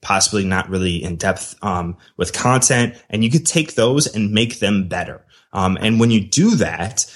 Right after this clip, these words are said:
then they actually, you'll be able to take that and then go out and find these people to link to. And that is actually a big part of it as far as promoting your content, 'cause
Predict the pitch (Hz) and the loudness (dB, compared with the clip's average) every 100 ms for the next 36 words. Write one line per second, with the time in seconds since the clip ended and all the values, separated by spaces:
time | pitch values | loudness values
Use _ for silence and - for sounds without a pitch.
0 | - 117 127 127 120 110 123 131 117 110 | -4 2 2 4 2 2 0 2 2 2
1 | 113 117 117 110 101 - 113 113 110 107 | 2 2 2 2 -2 -2 -2 0 2 2
2 | 104 98 98 104 101 101 95 - 101 98 | -2 -4 -2 0 0 0 -4 -6 -4 -2
3 | 95 - 101 95 85 98 147 - 67 64 | -4 -6 -6 -6 -2 2 2 0 -4 -8
4 | - _ - 101 113 185 - 110 110 104 | -14 _ -2 2 4 2 0 -2 2 0
5 | - 107 101 95 - _ - 95 131 165 | 0 0 2 0 -6 _ -12 -2 2 2
6 | - 92 87 80 85 82 - 92 107 101 | 0 -6 -6 -4 -2 -2 -2 0 2 2
7 | 98 - 101 113 151 101 85 - 85 82 | 2 -2 2 4 4 0 -6 -12 -8 -6
8 | - - | -4 -4